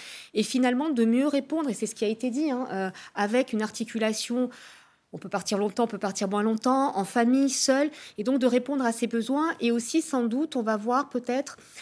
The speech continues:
une redécouverte du territoire. Moi, ce qui m'a frappé, c'est que, euh, pendant la, pendant la crise covid, on voyait dans le métro, alors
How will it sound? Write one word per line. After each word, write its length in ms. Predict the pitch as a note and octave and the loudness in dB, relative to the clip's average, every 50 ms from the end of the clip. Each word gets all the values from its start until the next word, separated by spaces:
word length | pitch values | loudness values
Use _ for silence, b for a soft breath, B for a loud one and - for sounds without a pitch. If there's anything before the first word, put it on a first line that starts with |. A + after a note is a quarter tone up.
| B B B B B B _ - | B B B B B B _ 0
une 100 | A#3 A#3 | 2 6
redécouverte 560 | A3 C#4 B3+ D#4+ D4+ - C#4+ A#3+ B3+ B3 B3 | 6 6 4 4 0 -2 0 2 2 2 2
du 80 | A3 G#3 | 0 -2
territoire. 420 | - A3 G3 G#3 G#3 - G3+ F#3 | -4 -4 -4 -4 -4 -4 -4 -2
Moi, 120 | G3+ A#3 A#3+ | -2 -2 -4
ce 40 | |
qui 120 | - - C#4+ | -2 0 0
m'a 100 | C#4 B3+ | 0 0
frappé, 400 | B3+ - - A3 A3 - D#4+ E4+ | 0 -2 -6 -4 -2 0 0 0
c'est 200 | E4 - A#3+ A#3 | 0 0 -2 -2
que, 340 | - - B3+ B3+ B3+ A#3+ - | -2 0 2 4 2 2 2
euh, 540 | F#3+ G3 G3 F#3 F3+ F3+ F3+ F#3 F3+ E3 - | 0 0 0 2 2 2 0 0 0 -2 -4
pendant 320 | G3 - A3+ A3+ A#3 C4+ C4+ | -2 -2 0 0 0 0 0
la, 140 | A#3+ G3+ | 0 0
pendant 180 | F#3+ G#3+ G#3+ B3+ | 0 -2 -2 0
la 100 | A#3+ G#3+ | -2 -2
crise 220 | G#3+ - G#3+ - | -4 -4 -6 -6
covid, 300 | - - G#3+ G3+ D4+ B3+ | -4 -4 0 0 2 2
on 60 | B3 G3+ | 2 0
voyait 180 | G#3 G#3 B3 | 0 0 0
dans 80 | A3 G#3 | 0 0
le 80 | G3 | 0
métro, 360 | G3 F#3+ G3 G3 - - B3+ A#3+ | 0 -2 -2 -2 -2 -4 -2 -2
alors 140 | G3+ F3+ | -2 -2